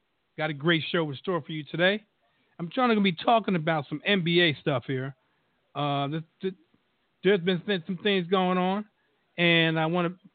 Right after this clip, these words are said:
get 'em out there and, and see if we can, um, get some responses back. And, um,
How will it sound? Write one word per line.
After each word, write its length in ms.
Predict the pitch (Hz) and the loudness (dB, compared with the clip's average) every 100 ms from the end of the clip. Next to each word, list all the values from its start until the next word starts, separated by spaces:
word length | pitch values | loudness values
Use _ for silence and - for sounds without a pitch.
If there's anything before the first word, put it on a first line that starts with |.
| - | -4
get 140 | - 190 | 0 2
'em 100 | 196 | 4
out 280 | 185 180 185 | 2 2 0
there 260 | 180 196 - _ _ _ _ _ | 0 -2 -8 _ _ _ _ _
and, 180 | 160 165 | -6 -4
and 240 | 165 156 143 | -4 -4 -6
see 160 | 214 190 | -4 -4
if 60 | 170 | -4
we 160 | 208 196 | -8 -6
can, 280 | - 175 | -4 -4
um, 400 | 170 160 156 151 - _ _ _ _ _ _ _ _ - | -4 -4 -6 -8 -12 _ _ _ _ _ _ _ _ -4
get 120 | 208 202 | -2 0
some 160 | 202 | -2
responses 560 | 190 - 285 311 175 139 | -2 -2 2 2 0 -4
back. 300 | 143 113 - _ _ _ _ _ _ _ _ | -4 -6 -10 _ _ _ _ _ _ _ _
And, 380 | 165 170 175 170 | -4 -2 -2 0
um, 520 | 170 170 165 160 156 | 0 0 -2 -4 -8